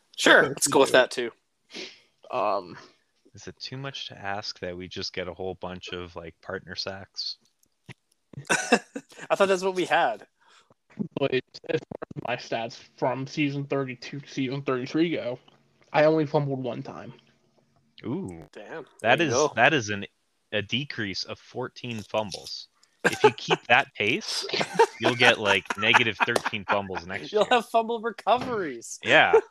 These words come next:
Speaker 1: <laughs> Not even yours.
Speaker 3: Like, somebody else will fumble and you'll get it.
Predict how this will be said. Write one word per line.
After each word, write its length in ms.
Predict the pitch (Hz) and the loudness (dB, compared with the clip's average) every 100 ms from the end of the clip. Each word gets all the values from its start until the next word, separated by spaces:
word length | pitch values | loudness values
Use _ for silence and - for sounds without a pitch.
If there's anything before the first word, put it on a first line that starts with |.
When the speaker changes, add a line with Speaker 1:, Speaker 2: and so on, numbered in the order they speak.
| 370 | -4
Speaker 1:
<laughs> 280 | - _ _ | -6 _ _
Not 260 | 175 208 226 | -4 0 0
even 240 | 220 226 | -2 -8
yours. 420 | 226 233 147 - - - - | -8 -6 -8 -14 -20 -18 -4
Speaker 3:
Like, 180 | 110 339 | -2 0
somebody 440 | 139 147 151 127 | 0 2 6 8
else 260 | 139 165 - | 8 6 -2
will 100 | 117 | -6
fumble 540 | - 98 92 90 87 | -4 -6 -4 -6 -6
and 140 | 90 | -8
you'll 200 | 92 107 | -6 -6
get 280 | 95 98 87 | -2 -2 -2
it. 120 | - | -6